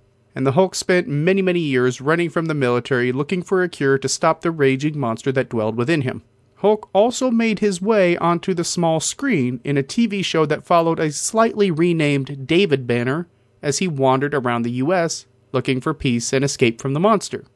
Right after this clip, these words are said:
My theory is that that show is the most likely reason that the Jade Giant shows up in the pages of Daredevil. Remember, the title was kind of limping along. He's doing his bi-monthly thing.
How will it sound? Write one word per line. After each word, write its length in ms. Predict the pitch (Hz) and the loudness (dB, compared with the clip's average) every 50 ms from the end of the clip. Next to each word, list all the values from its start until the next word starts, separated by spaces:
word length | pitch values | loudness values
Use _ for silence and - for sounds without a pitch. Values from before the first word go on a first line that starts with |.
| _ _ _ _ _ _ _ _ | _ _ _ _ _ _ _ _
My 200 | - 139 135 127 | -4 -2 -2 -2
theory 480 | 131 - - 294 320 320 208 147 135 123 | -2 -2 -2 -2 0 2 2 2 2 2
is 280 | 113 110 107 113 113 - | 2 2 0 0 -2 -2
that 160 | 135 123 - | -4 -2 2
that 180 | 160 175 214 - | 0 0 0 0
show 360 | - - 220 190 180 180 175 | -2 2 2 4 4 4 2
is 180 | - 151 143 | 0 -2 -2
the 80 | 147 151 | -2 -2
most 360 | 143 151 156 156 151 - - | 0 0 -2 -2 -2 -4 -6
likely 440 | 131 131 147 175 196 - 208 196 202 | 0 2 2 2 2 0 0 0 0
reason 420 | 180 160 202 220 202 170 - 139 139 | 0 -2 -2 -2 -2 -2 -2 0 0
that 140 | 135 131 - | 0 0 0
the 100 | 151 139 | -2 -2
Jade 360 | 127 - 139 135 135 139 135 | 0 2 2 2 2 2 0
Giant 320 | - 135 120 123 135 - | -2 0 0 0 0 -2
shows 320 | - - 151 143 147 135 139 | -2 0 0 0 0 0 0
up 200 | 127 123 - - | -2 -2 -2 -4
in 120 | 147 156 | -4 -4
the 80 | 180 175 | -4 -4
pages 400 | - 143 131 123 120 127 - 180 | 0 0 0 0 0 -2 -4 -4
of 120 | 170 160 | -6 -2
Daredevil. 580 | 170 240 269 277 180 139 113 104 113 104 - _ _ _ _ _ _ _ _ _ _ _ _ _ _ _ | -2 -2 -2 0 2 2 0 0 -2 -10 -10 _ _ _ _ _ _ _ _ _ _ _ _ _ _ _
Remember, 420 | - 156 180 240 285 254 180 131 117 | -2 0 2 4 2 2 2 0 0
the 140 | 113 123 117 | 0 -2 -4
title 400 | - - 185 202 196 202 190 180 | -2 2 4 4 4 4 4 2
was 240 | 175 160 151 - | 2 0 0 -4
kind 340 | - - - - 277 294 277 | -8 -10 -4 -2 -2 0 0
of 140 | 277 233 185 | -2 -2 -2
limping 320 | 180 180 175 175 185 180 | -2 -2 0 0 0 0
along. 420 | 175 170 160 143 120 120 117 117 117 | 0 0 2 2 2 0 0 -2 -4
He's 220 | 127 135 127 - | -6 -6 -8 -4
doing 260 | - 202 214 214 208 | 0 0 2 2 2
his 140 | 196 180 165 | 2 0 0
bi-monthly 640 | 139 127 143 151 156 156 156 151 135 139 - 135 123 | -2 0 2 2 2 2 0 -2 -2 0 0 0 0
thing. 380 | 117 - 131 123 123 123 120 | 2 0 0 0 0 -2 -4